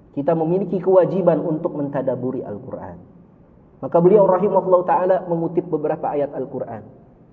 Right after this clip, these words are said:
Di antaranya adalah firman Allah Subhanahu wa taala dalam surat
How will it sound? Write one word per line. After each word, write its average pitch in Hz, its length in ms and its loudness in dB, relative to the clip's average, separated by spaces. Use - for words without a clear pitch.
Di 156 160 0
antaranya 175 480 4
adalah 180 160 6
firman 185 320 2
Allah 180 320 4
Subhanahu 170 480 2
wa 160 80 4
taala 165 320 0
dalam 156 240 0
surat 180 160 4